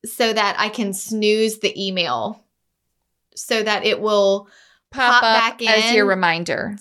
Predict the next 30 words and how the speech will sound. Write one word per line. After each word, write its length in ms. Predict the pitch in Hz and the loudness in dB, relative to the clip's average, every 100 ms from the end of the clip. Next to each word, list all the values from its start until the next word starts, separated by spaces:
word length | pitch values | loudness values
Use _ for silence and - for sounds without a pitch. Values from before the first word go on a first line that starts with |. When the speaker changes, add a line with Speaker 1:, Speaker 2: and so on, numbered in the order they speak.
| - | -12
Speaker 1:
Yes. 380 | 233 220 160 | -2 -2 0
Speaker 2:
Because 320 | 208 247 285 247 | -4 0 0 2
your 80 | |
email 360 | 240 233 214 196 | 0 0 0 0
is 140 | 185 | 0
your 120 | 180 175 | -2 -6
to-do 300 | 185 165 151 | -6 -6 -6
list. 300 | 87 190 - | -8 -8 -8
Speaker 1:
Because 240 | 240 262 | -6 -2
I 120 | 247 | 0
need 260 | 233 240 247 | 0 -2 -4
to 100 | 262 | -6
make 260 | 226 220 202 | -4 -4 -4
sure. 340 | - 226 208 | -6 -4 -2
Speaker 2:
I 40 | 214 | 0
like 240 | 214 339 | 0 0
that. 260 | 170 170 220 | -6 -8 -8
Speaker 1:
Because 300 | 269 277 254 | -4 -4 -2
sometimes 500 | 262 277 285 302 294 | -6 -6 -6 -6 -6
this 160 | 240 240 | -8 -8
is 140 | 240 | -8
what 100 | 233 | -8
would 120 | 202 | -8
happen, 340 | 208 175 180 170 | -4 -4 -4 -10
especially 540 | 190 - 214 - 269 | -10 -6 -4 -4 -4
the 140 | 262 | -4
last 300 | 214 175 185 - | 0 0 0 -6
three 180 | 202 | -6
years 380 | 190 180 180 190 | -2 -2 -2 -4
of 260 | - 180 | -4 -4